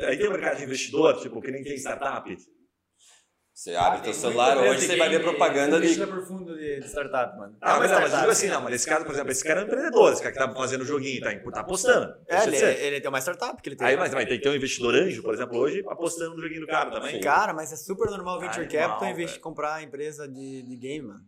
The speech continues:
Speaker 3: Super normal. É um dos nichos que mais bomba.
Speaker 1: Entendi, entendi.
Speaker 2: Ele vai precisar de algum, porque quando você estiver mexendo no Facebook, ele tem que aparecer o anúncio do jogo dele, entendeu?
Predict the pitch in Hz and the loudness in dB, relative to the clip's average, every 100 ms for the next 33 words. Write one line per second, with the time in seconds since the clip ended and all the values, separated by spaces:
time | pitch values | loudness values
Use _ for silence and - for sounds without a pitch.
0 | _ - 190 156 127 120 113 98 _ _ | _ -8 -6 -6 -8 -8 -10 -12 _ _
1 | _ - 139 185 202 - 151 170 214 196 | _ -8 -6 -6 -8 -12 -10 -8 -8 -10
2 | 190 175 180 180 202 135 - _ _ _ | -8 -8 -8 -10 -8 -10 -12 _ _ _
3 | _ 98 90 82 - _ _ 87 85 80 | _ -20 -20 -20 -20 _ _ -20 -20 -12
4 | 85 - - 95 110 110 - 107 98 98 | -8 -8 -8 -6 -6 -10 -18 -12 -10 -10
5 | 90 95 95 - - 101 92 110 107 - | -12 -14 -14 -14 -8 -8 -4 -4 -4 -4
6 | 104 95 107 - 101 110 110 113 143 151 | -6 -6 -6 -6 -8 -8 -8 -6 -6 -6
7 | 175 180 180 180 180 180 196 - 127 92 | -8 -8 -8 -8 -10 -12 -12 -12 -12 -12
8 | 85 87 92 | -14 -20 -20